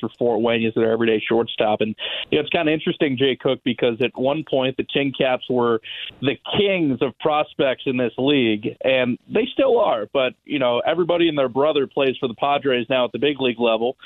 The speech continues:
And in order to do that, you're gonna need to give up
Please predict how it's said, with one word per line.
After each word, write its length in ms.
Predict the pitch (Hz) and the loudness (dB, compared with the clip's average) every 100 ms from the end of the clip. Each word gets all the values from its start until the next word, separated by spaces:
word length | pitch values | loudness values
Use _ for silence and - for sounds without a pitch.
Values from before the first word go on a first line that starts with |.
| - - _ _ | -20 -20 _ _
And 640 | 127 127 127 127 127 127 123 | 0 2 2 0 0 0 -2
in 180 | 147 147 | 0 0
order 260 | 147 143 | 0 -2
to 160 | 127 135 | -2 0
do 160 | 170 190 | 0 2
that, 260 | 226 262 | 0 0
you're 100 | 185 | -2
gonna 160 | 170 170 | -2 0
need 200 | 170 170 | 0 0
to 60 | |
give 200 | 156 170 | 0 0
up 100 | 170 | 0